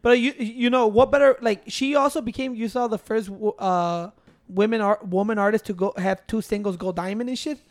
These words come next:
So what better way to, to, to bring in somebody for the younger audience to go like, "Damn, Cardi," and I go like, "Damn, Cardi is creative, so she could probably bring some good shit there."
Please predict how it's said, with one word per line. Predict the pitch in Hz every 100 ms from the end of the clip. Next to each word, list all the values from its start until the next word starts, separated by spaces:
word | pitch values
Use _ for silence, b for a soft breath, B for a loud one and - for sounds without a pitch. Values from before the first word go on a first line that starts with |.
| b b b
So | - 254 240 208 _ b b
what | - 254 277
better | 320
way | 302 311
to, | - 254 - 107 220
to, | - 226 208 190 - 165 - _ _ _ _ -
to | 214
bring | 233 254
in |
somebody | 240 247 262 247
for | 208
the | 202
younger | 185 196 220 226
audience | 214 240 226
to |
go | 202
like, | 208 185
"Damn, | 233 220
Cardi," | 214 233 B B
and | 262
I | 294
go | 339 349
like, | 247
"Damn, | 370 349
Cardi | 226 311 415
is | 415 -
creative, | - 254 302 254 196
so | 214
she | -
could | -
probably | 311 294
bring | 202 269
some | 254
good | 196 240
shit | - 269 -
there." | 226 202